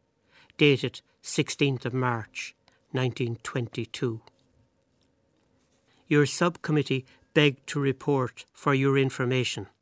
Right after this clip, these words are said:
the following facts concerning the money to be provided for rebuilding in Cork. As a result of an interview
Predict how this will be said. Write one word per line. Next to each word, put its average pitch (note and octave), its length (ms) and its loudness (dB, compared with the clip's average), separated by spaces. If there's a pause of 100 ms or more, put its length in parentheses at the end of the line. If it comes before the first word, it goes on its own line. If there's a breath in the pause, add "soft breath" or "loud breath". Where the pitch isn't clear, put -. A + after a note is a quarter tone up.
(380 loud breath)
the B2 60 -6
following C#3 560 2
facts - 840 -6 (300 soft breath)
concerning C#3 580 2
the B2 140 -2
money C3+ 280 0
to B2+ 140 -10
be B2 140 -6
provided A#2+ 580 -4 (320 loud breath)
for C3 240 -2
rebuilding A#2+ 720 -2 (180)
in A2+ 120 -6
Cork. - 640 -8 (920 loud breath)
As C#3 160 0
a D3+ 60 2
result C#3+ 380 2
of C3+ 100 -2
an C#3+ 100 0
interview A#2+ 580 -4